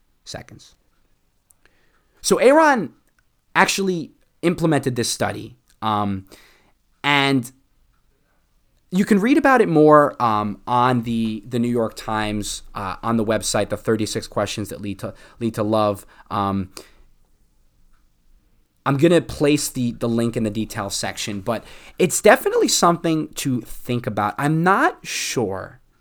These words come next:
if you should actually implement, <laughs> if you should give this a try. Uh, it can be overwhelming.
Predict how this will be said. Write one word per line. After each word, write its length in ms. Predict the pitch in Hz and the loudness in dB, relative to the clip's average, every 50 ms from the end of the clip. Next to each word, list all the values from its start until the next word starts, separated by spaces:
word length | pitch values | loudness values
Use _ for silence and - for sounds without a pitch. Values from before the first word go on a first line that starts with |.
| _ _ | _ _
if 120 | - 120 110 | -12 -10 -6
you 120 | 113 110 | -4 -4
should 240 | 107 - - 107 - _ | -4 -4 -8 -10 -12 _
actually 640 | 90 92 98 - - - 113 101 98 95 95 95 95 _ _ _ _ _ _ _ _ _ _ | -8 -8 -8 -8 -8 -8 -6 -6 -8 -8 -10 -10 -14 _ _ _ _ _ _ _ _ _ _
implement, 760 | 110 104 - - 104 98 101 - - - 196 151 139 - - _ | -8 -8 -4 -4 -4 -2 -2 0 4 4 4 4 2 -4 -10 _
<laughs> 60 | _ | _
if 360 | - 165 180 185 151 - 160 160 | -4 -4 -4 -4 0 0 2 4
you 120 | 175 165 | 4 2
should 240 | - - 170 139 123 | 2 2 -2 -4 0
give 240 | 127 139 135 131 123 | 2 2 2 4 4
this 260 | 127 127 123 - - - - | 0 0 0 -2 -12 -14 -8
a 140 | 110 110 110 | -4 -4 -4
try. 600 | - - - 107 101 98 98 98 98 95 92 - - - - - - - - | -4 2 4 4 4 4 0 -2 -2 -4 -8 -10 -14 -18 -20 -20 -20 -10 2
Uh, 380 | 113 113 110 107 104 98 92 - - _ _ _ _ _ _ _ _ _ _ _ _ _ _ _ _ _ _ _ _ _ _ _ _ - _ _ _ _ _ _ _ _ _ _ _ | 6 6 6 6 6 2 0 -4 -10 _ _ _ _ _ _ _ _ _ _ _ _ _ _ _ _ _ _ _ _ _ _ _ _ -20 _ _ _ _ _ _ _ _ _ _ _
it 340 | 160 165 175 170 - _ | 4 4 4 2 -2 _
can 220 | - - 190 170 151 | -4 -2 0 0 0
be 500 | 120 127 120 120 120 117 113 117 - - _ _ _ _ | 0 0 0 0 2 0 0 -2 -2 -6 _ _ _ _
overwhelming. 1040 | 113 107 107 107 101 107 107 107 104 101 - _ - - 98 95 92 - - - | -4 -2 -2 -2 -2 0 0 0 0 -2 -6 _ -14 -10 -10 -10 -10 -12 -16 -18